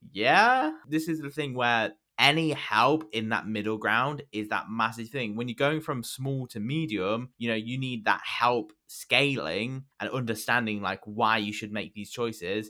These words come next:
And then, you know, medium to large is like, I've already got a massive problem, probably a massive bill on A W S that they want to reduce without losing performance.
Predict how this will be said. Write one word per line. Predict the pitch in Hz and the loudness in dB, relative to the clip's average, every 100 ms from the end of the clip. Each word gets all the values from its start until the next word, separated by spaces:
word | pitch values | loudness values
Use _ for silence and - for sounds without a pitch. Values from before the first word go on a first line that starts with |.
| - | -2
And | 117 120 | 0 2
then, | 117 107 - - | 2 0 -6 -8
you | 131 | -2
know, | 107 | 0
medium | 117 135 123 110 | 2 0 0 -2
to | 123 | 4
large | 139 120 110 | 8 8 4
is | 107 104 | -2 0
like, | 104 98 - - | 0 0 -4 4
I've | 120 131 | 6 6
already | 135 120 107 | 6 2 4
got | 107 | 2
a | 101 | 2
massive | 104 101 107 | 0 -4 -6
problem, | 107 101 101 101 95 _ _ | -2 -2 0 -2 -2 _ _
probably | 196 165 127 | 4 6 6
a | |
massive | 117 110 117 107 - | 6 4 2 -4 0
bill | 101 95 | 0 2
on | 98 | 0
A | 92 95 | 0 -4
W | 101 101 | -6 -2
S | 95 - | -2 -4
that | 92 | -6
they | 90 | -4
want | 95 92 | -4 -8
to | 95 | -8
reduce | 95 95 - 87 80 | -8 -8 -6 -8 -6
without | 95 87 82 | -4 -2 -2
losing | 90 90 95 | -6 -10 -14
performance. | 107 - 147 95 78 73 | -6 0 0 0 -6 -10